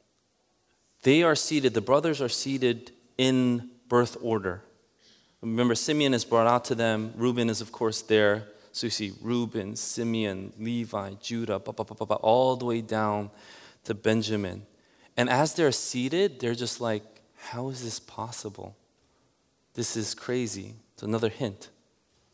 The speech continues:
Something is a little off, but something is very, very intriguing. And as they sit, they're just amazed, and everybody's getting their portions of food.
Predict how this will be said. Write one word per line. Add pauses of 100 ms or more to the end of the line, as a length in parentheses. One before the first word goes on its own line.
(240)
Something
is
a
little
off,
but (220)
something
is (160)
very,
very
intriguing. (800)
And
as
they
sit,
they're
just
amazed,
and
everybody's
getting
their
portions
of
food.